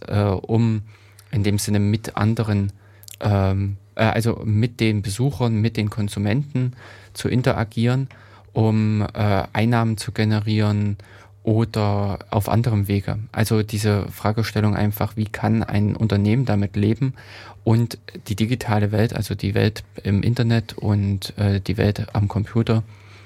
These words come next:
stellt natürlich, äh, andere Herausforderungen. Und in die Richtung gehen Kopierschutz und Ähnliches, was teilweise eben absurde Blüten treibt. Und, äh, da werden sie natürlich vielleicht, also auch andere Modelle einfach gefragt.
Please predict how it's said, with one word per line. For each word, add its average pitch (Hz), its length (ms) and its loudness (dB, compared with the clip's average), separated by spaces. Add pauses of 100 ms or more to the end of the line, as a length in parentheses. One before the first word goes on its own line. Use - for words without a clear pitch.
(120)
stellt 107 400 0
natürlich, 104 440 -2
äh, - 40 -10
andere 104 400 2
Herausforderungen. 104 760 -2 (380)
Und - 160 -10
in 135 140 2
die 120 80 4
Richtung 107 300 0
gehen 104 240 0
Kopierschutz - 640 -2
und - 100 0
Ähnliches, 113 580 0 (600)
was 104 220 0
teilweise 101 500 2
eben 104 220 0
absurde - 420 -4
Blüten 117 460 -2
treibt. - 440 0 (500)
Und, 101 840 2
äh, 98 360 2
da 104 300 0
werden 104 340 2
sie 104 140 -6
natürlich 104 340 -2
vielleicht, 104 360 -6
also 107 240 4
auch - 180 -2
andere 107 300 0
Modelle 104 340 0
einfach 101 320 -2
gefragt. 104 560 -4